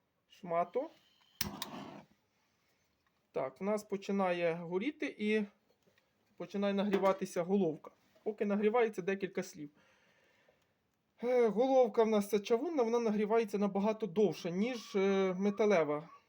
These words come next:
Тому треба почекати більше часу і таку лампу з чавунною головкою розпалювати довше.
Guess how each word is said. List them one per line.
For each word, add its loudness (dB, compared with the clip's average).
Тому 0
треба 0
почекати -4
більше -8
часу -4
і -4
таку -6
лампу 0
з -20
чавунною -4
головкою 0
розпалювати -2
довше. -6